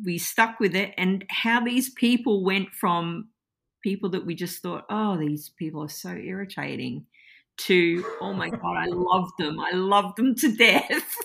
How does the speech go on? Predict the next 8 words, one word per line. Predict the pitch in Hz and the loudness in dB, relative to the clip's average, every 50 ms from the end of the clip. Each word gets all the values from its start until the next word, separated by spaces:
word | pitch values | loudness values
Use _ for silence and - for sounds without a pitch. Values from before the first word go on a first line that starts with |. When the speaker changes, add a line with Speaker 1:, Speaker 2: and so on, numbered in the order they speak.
| - _ | -10 _
Speaker 1:
<laughs> | - 220 - - - - - - 285 277 - - - _ _ _ _ _ _ _ - - - - | 2 4 4 4 4 2 -4 -2 -2 -2 -2 -4 -18 _ _ _ _ _ _ _ -18 -10 -4 -4
Speaker 2:
<laughs> | 202 202 - - - - 196 - - - - - _ _ - - _ _ _ _ _ _ | -4 -4 -4 -8 -8 -8 -8 -8 -10 -12 -18 -20 _ _ -20 -20 _ _ _ _ _ _
And | - 196 202 208 | -2 0 0 0
then | 233 254 262 254 240 | -2 -2 -4 -4 -4
you | 220 214 | -6 -4
go | 180 208 202 202 | -2 -2 -2 0
back, | 185 202 196 190 190 - - | 0 0 0 0 -2 -4 -4
if, | 185 180 | -4 -4